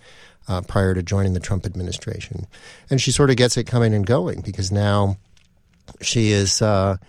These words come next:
uh, you know, a target of the right-wing, um, media and, uh, disparaged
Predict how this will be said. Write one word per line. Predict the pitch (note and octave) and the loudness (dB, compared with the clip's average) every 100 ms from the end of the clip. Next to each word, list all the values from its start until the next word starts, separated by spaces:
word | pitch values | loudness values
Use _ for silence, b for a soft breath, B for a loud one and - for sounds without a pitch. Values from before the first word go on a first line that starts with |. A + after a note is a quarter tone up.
| b b b b | b b b b
uh, | A2+ F#2+ F#2 - - - | -2 0 0 -2 -6 -14
you | - A2 | -8 -8
know, | F2 - - | -8 -12 -8
a | G2+ | -8
target | - - G#2 G2 G2 - - - | -4 0 2 2 0 -2 -10 -4
of | G2+ F#2 F#2 F#2 | -2 0 -2 -6
the | - G2 F#2 F#2 | -4 -2 -2 -4
right-wing, | G2+ G2 G2 - G#2 F#2+ F2+ F2+ F#2 F#2 - | -2 0 -2 -2 -2 0 0 -2 -4 -6 -4
um, | G2 F2+ E2 F2 | -2 -2 -4 -6
media | - G#2 A2 G#2+ G2 F#2 G2 B2 - | -4 0 2 2 2 2 2 0 -2
and, | A2 F#2+ F#2 F#2+ - B B B B | -2 0 0 -4 -8 B B B B
uh, | G#2 F#2+ F2+ - - E3 | 0 2 0 -2 -6 -12
disparaged | A2+ G#2 - - G#2 G2 F#2+ F2+ - - | -6 -4 -2 0 2 2 0 -2 -6 -10